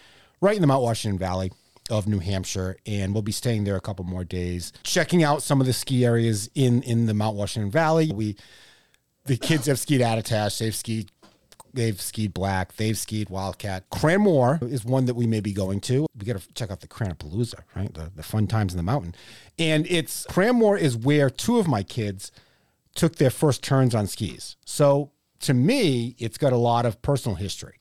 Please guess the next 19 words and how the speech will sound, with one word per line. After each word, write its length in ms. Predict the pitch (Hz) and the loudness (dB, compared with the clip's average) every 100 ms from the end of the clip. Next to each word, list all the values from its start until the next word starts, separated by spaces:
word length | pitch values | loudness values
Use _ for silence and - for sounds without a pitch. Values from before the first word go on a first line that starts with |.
| - | 0
And 400 | 139 131 131 - | 2 2 0 0
North 260 | 143 180 | 2 2
Conway 580 | - 160 170 175 175 160 - | 2 2 4 4 4 2 2
is, 680 | 139 156 107 104 - - - | 4 4 2 -2 -6 -10 -4
I'll 100 | - | -2
say 260 | - 143 - | 0 0 -2
it, 80 | - | -4
I 120 | 143 | 2
love 200 | 156 156 | 4 4
Stowe. 360 | - - 71 - _ _ _ _ - | 0 -8 -12 -16 _ _ _ _ 0
North 160 | 147 170 | 2 2
Conway's 440 | - 147 131 113 | 2 2 2 0
the 80 | 104 | -2
best 180 | 104 98 | -6 -6
ski 160 | - | -6
town 220 | 95 92 80 | -6 -6 -6
in 100 | 73 | -10
New 100 | 64 | -16
England. 220 | - | -20